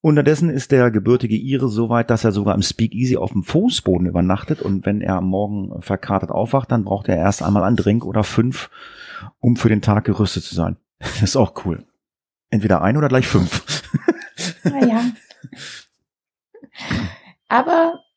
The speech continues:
Speaker 2: <clears throat> es fiebt.
Speaker 1: Ja, alles gut. Mach weiter.
Speaker 2: Okay. Aber, äh, nicht nur alkoholische Getränke sind Michaels Freunde. Da sind im Speakeasy noch der Besitzer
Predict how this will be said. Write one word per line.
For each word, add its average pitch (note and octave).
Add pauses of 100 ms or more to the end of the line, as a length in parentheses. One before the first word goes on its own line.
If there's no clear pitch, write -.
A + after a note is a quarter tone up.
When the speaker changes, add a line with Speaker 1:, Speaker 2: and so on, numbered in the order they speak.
(240)
Speaker 2:
<clears throat> - (2500)
es A3+
fiebt. - (260)
Speaker 1:
Ja, C#3
alles G#2+
gut. F#2
Mach G#2+
weiter. F2+ (800)
Speaker 2:
Okay. - (1120)
Aber, D#4
äh, B3+
nicht B3
nur C4+
alkoholische B3
Getränke C4
sind A3+
Michaels G#3+
Freunde. C4 (140)
Da G3
sind G#3+
im F#3+
Speakeasy G#3+
noch F3+
der F#3+
Besitzer G3